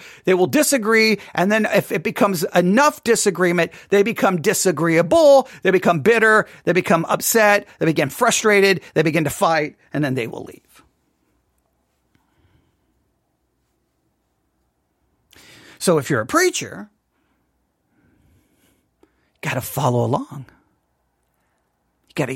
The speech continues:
you gotta stay in your lane. You gotta color within the lines. You gotta give the people what they want. A little bit of Jesus and a whole lot of other stuff. And then you'll keep 'em happy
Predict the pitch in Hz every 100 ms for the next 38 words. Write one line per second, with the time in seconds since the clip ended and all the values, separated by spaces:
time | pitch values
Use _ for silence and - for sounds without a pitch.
0 | - 135 123 - 156 151 139 120 151 226
1 | 165 117 - _ _ 139 139 - 160 147
2 | 135 143 123 117 185 233 - 123 - -
3 | 143 135 123 110 170 214 170 170 170 277
4 | - - - 160 - 127 117 165 147 -
5 | _ _ _ _ _ 202 294 320 294 175
6 | 117 - _ _ _ _ _ _ _ _
7 | _ _ _ _ _ _ _ - - -
8 | - 151 156 147 147 147 131 139 131 -
9 | - _ _ _ _ _ _ _ _ _
10 | _ _ _ _ _ _ _ _ _ _
11 | _ _ _ _ _ _ _ _ _ _
12 | _ _ _ _ _ _ _ _ _ _
13 | _ _ _ _ _ _ _ _ - 110
14 | 110 110 - - 113 185 190 - 190